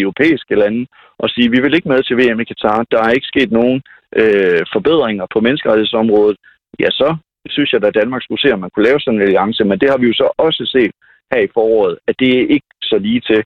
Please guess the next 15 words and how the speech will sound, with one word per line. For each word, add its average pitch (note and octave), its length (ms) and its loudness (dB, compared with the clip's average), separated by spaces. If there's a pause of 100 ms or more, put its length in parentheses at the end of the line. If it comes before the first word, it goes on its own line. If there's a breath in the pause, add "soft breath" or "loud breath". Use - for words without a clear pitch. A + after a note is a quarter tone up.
(440 soft breath)
D - 120 0
B A2+ 40 2
U C3+ 240 2
har C#3 140 0
jo F#2+ 60 0 (120)
faktisk G#2+ 280 -8
lavet A#2 380 2 (100)
et G2 120 -4 (140)
offentligt, G#2 360 -6 (320)
øh, G2 220 0
åbent C3 460 0
brev, A2+ 260 0 (140)
hvor A#2 120 2
de G#2 160 -2
retter F#2 180 -4